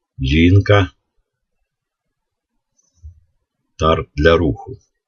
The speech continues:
Фактично те, що дає рух.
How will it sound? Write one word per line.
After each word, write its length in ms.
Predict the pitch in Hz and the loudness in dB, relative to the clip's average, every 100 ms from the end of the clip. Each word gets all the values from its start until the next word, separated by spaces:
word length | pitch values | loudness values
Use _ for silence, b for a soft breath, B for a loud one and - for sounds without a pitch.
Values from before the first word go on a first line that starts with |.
| _ _ _ _ _ 605 _ _ _ _ _ _ _ _ _ _ _ _ _ _ _ _ 1047 _ _ _ _ _ _ | _ _ _ _ _ _ _ _ _ _ _ _ _ _ _ _ _ _ _ _ _ _ _ _ _ _ _ _ _
Фактично 320 | - 104 87 - | -10 -6 -4 0
те, 160 | 110 | 0
що 160 | 101 92 | 0 0
дає 400 | 76 82 82 78 | 0 2 2 2
рух. 400 | 65 110 - | 0 -8 -12